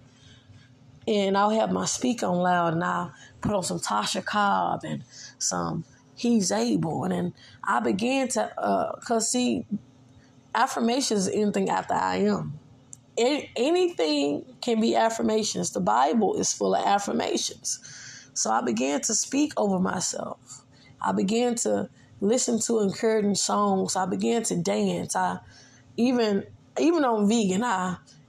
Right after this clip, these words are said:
g-, w-, found some cheese pizza. I'm like, "Well, this is the best we can do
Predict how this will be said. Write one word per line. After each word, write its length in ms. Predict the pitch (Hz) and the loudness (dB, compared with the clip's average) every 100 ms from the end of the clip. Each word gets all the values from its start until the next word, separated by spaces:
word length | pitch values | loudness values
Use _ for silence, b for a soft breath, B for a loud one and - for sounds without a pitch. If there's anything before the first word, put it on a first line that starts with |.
| - | -10
g-, 120 | - | -6
w-, 640 | 101 62 - 95 117 - 98 | -6 -6 -8 -6 -2 -2 -4
found 380 | - 226 233 226 | -4 0 0 0
some 140 | 185 | -2
cheese 360 | - 262 254 233 | 0 0 0 0
pizza. 420 | - 269 - - | 0 2 2 0
I'm 120 | 185 | 0
like, 240 | 202 190 190 | 2 0 0
"Well, 440 | 233 240 254 262 - B B B - | 0 2 -2 -6 -14 B B B -2
this 220 | 208 226 | 0 0
is 100 | 208 | 0
the 80 | 196 | 0
best 320 | 233 247 - | 0 0 0
we 100 | 277 | -2
can 160 | - | 0
do 280 | 233 311 202 | 2 4 2